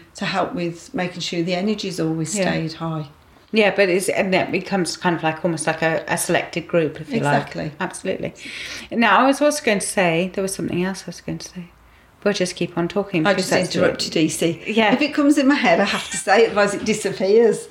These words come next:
Speaker 1: <laughs>
Speaker 2: Same with me. I have to say this, otherwise it kind of goes. No, so we talked about table tilting. We've talked
Speaker 1: Yes.
Speaker 2: about the trumpet. We've talked about the cabinet. I'm just trying
Speaker 1: Yes.
Speaker 2: to think of the other kind of paranormally bits and pieces
Speaker 1: And we've
Speaker 2: stuff.
Speaker 1: talked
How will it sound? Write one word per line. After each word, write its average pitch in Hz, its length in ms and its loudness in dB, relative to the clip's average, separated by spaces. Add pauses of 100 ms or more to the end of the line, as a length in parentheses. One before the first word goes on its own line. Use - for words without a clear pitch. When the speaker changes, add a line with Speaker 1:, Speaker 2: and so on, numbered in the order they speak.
(140)
Speaker 1:
<laughs> - 240 -2
Speaker 2:
Same 277 200 6
with 226 160 4
me. 240 220 4 (220)
I 226 80 4
have 247 220 0
to 262 60 -6
say 269 220 4
this, 226 220 2
otherwise 214 440 2
it 214 120 0
kind 220 180 2
of 202 80 -2
goes. 214 340 4 (380)
No, 247 100 4
so 240 140 2
we 277 120 2
talked 302 340 2
about 262 240 2
table 185 320 2
tilting. 175 500 0
We've 185 160 2
talked 240 320 2
Speaker 1:
Yes. - 40 2
Speaker 2:
about 202 340 2
the 190 60 -8
trumpet. 151 760 0 (340)
We've 190 100 -4
talked 254 300 2
about 240 260 4
the 220 60 -2
cabinet. 143 680 -2
I'm 190 100 -2
just 185 200 -6
trying 208 140 2
Speaker 1:
Yes. 190 80 -2
Speaker 2:
to - 60 -12
think 202 220 -2
of - 180 -10 (400)
the 208 180 4
other 202 160 4
kind 190 240 0
of 180 140 -4
paranormally 180 1080 2
bits - 360 2
and 165 180 -2
pieces 170 300 -2
Speaker 1:
And 262 140 6
we've 269 80 4
Speaker 2:
stuff. - 240 0
Speaker 1:
talked - 40 0